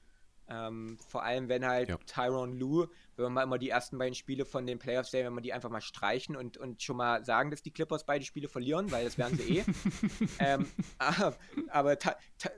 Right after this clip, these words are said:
Speaker 1: Ty Lue ist so ein genialer Coach, der macht halt die, der macht die ganzen Fehler in den ersten beiden Spielen und macht die dann wieder gut und dann, äh, ja, gewinnt sein Team. Aber was wäre, wenn er die Fehler gar nicht erst macht? Das werden wir wahrscheinlich nie erfahren.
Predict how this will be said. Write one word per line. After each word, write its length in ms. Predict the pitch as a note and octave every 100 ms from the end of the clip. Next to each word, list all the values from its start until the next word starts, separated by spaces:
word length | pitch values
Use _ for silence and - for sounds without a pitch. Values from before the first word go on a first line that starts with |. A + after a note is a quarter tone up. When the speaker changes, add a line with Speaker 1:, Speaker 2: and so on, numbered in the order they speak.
| E3
Speaker 1:
Ty 200 | E3+ D#3
Lue 180 | E3 F#3
ist 80 | E3+
so 80 |
ein 80 | D#3
genialer 340 | D3 C#3 D#3 D3+
Coach, 280 | E3 E3
der 80 | C#3
macht 200 | C#3+ -
halt 140 | E3+ D3
die, 240 | D3 C#3
der 100 | C#3
macht 160 | C#3 E3
die 60 |
ganzen 240 | D3+ D3+ C3
Fehler 340 | D3 D#3+ F#3+
in 60 | F3
den 120 | D#3+
ersten 280 | D#3+ - D#3+
beiden 180 | D3+
Spielen 500 | C#3+ - D3+ F#3+ A#3 - _ -
und 120 | D3+
macht 180 | D#3 E3
die 80 |
dann 220 | D3 E3+ E3+
wieder 180 | D#3
gut 360 | C3+ C#3 G#3+ -
und 220 | D3 C#3+
dann, 300 | C#3 C#3+ D3
äh, 520 | D3 C#3 C#3 C3+ C3+ C#3+
ja, 320 | C#3 A#2+ A#2+ - - - - -
gewinnt 320 | D3 E3+ E3
sein 180 | C#3 B2+
Team. 240 | E3 F3
Aber 240 | C#3+ C3+ C3+
was 180 | D3
wäre, 240 | D3+ D#3 D3+
wenn 100 | D3
er 80 | C3+
die 100 | D3
Fehler 240 | D3+ C#3+
gar 160 | C#3 D3
nicht 100 | C#3+
erst 140 | C3
macht? 260 | D3+ - B2
Das 180 | - - - -
werden 120 | C3
wir 60 | C#3+
wahrscheinlich 400 | C#3+ D3+ C#3 -
nie 180 | D#3 F#3+
erfahren. 540 | C3+ - A2+ B2+ E3+